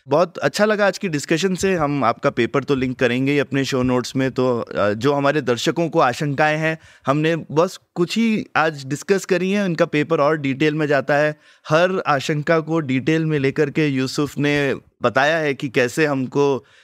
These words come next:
इन चीज़ों से घबराना नहीं चाहिए और कैसे हमारे हित में है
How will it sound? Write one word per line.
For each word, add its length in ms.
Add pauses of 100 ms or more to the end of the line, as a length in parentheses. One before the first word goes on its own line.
(100)
इन 200
चीज़ों 360
से 640
घबराना 440
नहीं 200
चाहिए 280
और 140
कैसे 440
हमारे 320
हित 260
में 120
है 200